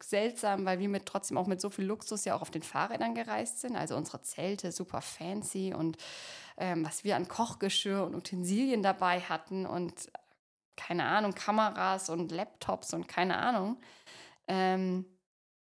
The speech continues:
und die waren trotzdem super großzügig und haben uns mit offenen Armen empfangen und uns,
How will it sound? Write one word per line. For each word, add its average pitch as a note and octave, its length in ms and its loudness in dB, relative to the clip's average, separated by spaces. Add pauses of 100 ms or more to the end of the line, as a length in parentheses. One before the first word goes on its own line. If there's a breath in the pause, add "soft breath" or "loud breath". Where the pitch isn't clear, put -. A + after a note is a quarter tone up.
(720)
und F#3 260 0
die G#3+ 140 -2
waren F#3 160 4
trotzdem G3 500 -2
super G3 280 -4
großzügig F#3 640 -4
und F3+ 200 -4
haben F#3 120 0
uns F3+ 160 -2
mit - 160 -4
offenen G#3+ 380 2
Armen G3 380 4
empfangen F#3 580 2
und F3 80 4
uns, - 380 0